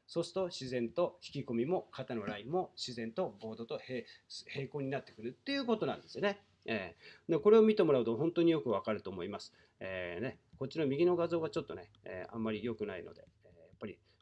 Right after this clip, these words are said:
トッププロのちょっと見ちゃいましょう。えー、これ勝手に引き出しちゃってね、えー、見てるんですけどもね。えー、でもね、これすごいですね、この前乗り。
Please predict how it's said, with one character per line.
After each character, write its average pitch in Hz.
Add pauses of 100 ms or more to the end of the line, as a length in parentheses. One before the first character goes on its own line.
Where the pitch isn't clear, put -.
(220)
ト -
ッ - (100)
プ 113
プ -
ロ 110
の 85
ち -
ょ -
っ -
と 98
見 117
ち -
ゃ 127
い 87
ま -
し -
ょ -
う。 -
え 90
ー、 -
こ 87
れ 123
勝 - (200)
手 131
に 139
引 -
き 139
出 139
し -
ち -
ゃ 123
っ -
て -
ね、 117 (220)
え 98
ー、 101
見 107
て 104
る 90
ん -
で 78
す -
け -
ど 87
も 107
ね。 127 (240)
え 90
ー、 -
で 90
も 90
ね、 - (140)
こ -
れ 90 (280)
す -
ご 165
い -
で 117
す 117
ね、 113
こ 110
の 101
前 104
乗 92
り。 85